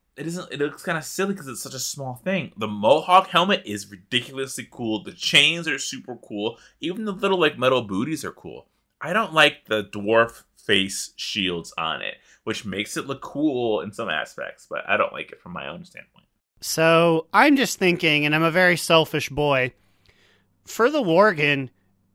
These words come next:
Speaker 2: are we just gonna get a bigger horse? Is it just an armor horse? And if they do that, isn't that just the Kul Tiran horse?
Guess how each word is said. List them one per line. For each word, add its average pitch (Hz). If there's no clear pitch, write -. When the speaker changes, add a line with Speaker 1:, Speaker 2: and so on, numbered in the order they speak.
Speaker 2:
are 170
we 302
just 330
gonna 302
get 247
a 196
bigger 165
horse? 156
Is 165
it 185
just 190
an 185
armor 147
horse? 240
And 202
if 214
they 202
do 202
that, 226
isn't 180
that 180
just -
the 185
Kul 170
Tiran 160
horse? 262